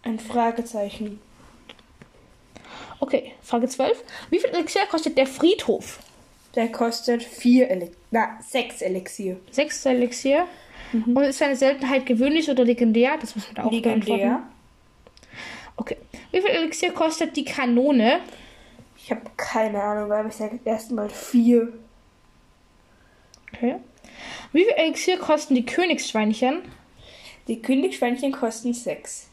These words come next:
Speaker 1: weil ich hab sie selber auf zehn und auf Gold.
Speaker 2: Wie viel Elixier kosten die Na-, kostet die Nachthexe?
Speaker 1: Keine Ahnung, ich sag einfach fünf.
Speaker 2: Wie viel Elixier kostet der Elixiersammler, also die Elixierpumpe?
Speaker 1: Sechs kostet die.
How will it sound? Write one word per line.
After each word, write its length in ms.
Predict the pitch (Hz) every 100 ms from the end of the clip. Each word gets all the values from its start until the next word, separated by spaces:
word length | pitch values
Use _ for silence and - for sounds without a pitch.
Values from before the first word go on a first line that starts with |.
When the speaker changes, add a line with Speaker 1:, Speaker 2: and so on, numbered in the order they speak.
| - -
Speaker 1:
weil 140 | 196 196
ich 140 | -
hab 140 | 208
sie 80 | 226
selber 380 | 214 220 226 247
auf 140 | 247
zehn 380 | - 190 170 170 - _ _ _
und 100 | 226
auf 220 | 226 226
Gold. 360 | - 180 180 190 - - - - _ -
Speaker 2:
Wie 100 | 277
viel 140 | 339
Elixier 560 | 277 269 262 - - 311
kosten 360 | 311 269 -
die 140 | 233 240
Na-, 220 | 233 240 -
kostet 340 | - 302 285
die 80 | 262
Nachthexe? 800 | 240 - - - 208 - 202 202 - _ _ - - - - - _ _
Speaker 1:
Keine 440 | - 247 233 220
Ahnung, 400 | 214 208 208 208 214
ich 80 |
sag 160 | - 214
einfach 300 | 202 202 202
fünf. 480 | - 202 196 190 - - _ _ _ _ _ _ _ - - - - - -
Speaker 2:
Wie 80 | -
viel 120 | 403
Elixier 340 | 392 320 - 359
kostet 260 | 311 302
der 120 | 269 277
Elixiersammler, 920 | 262 262 - 330 254 208 214 220 359 - -
also 220 | 208 220
die 140 | 220
Elixierpumpe? 840 | 226 214 214 254 254 220 196 247 294 - _ _
Speaker 1:
Sechs 400 | - 220 220 -
kostet 440 | - 202 - 202 -
die. 180 | 202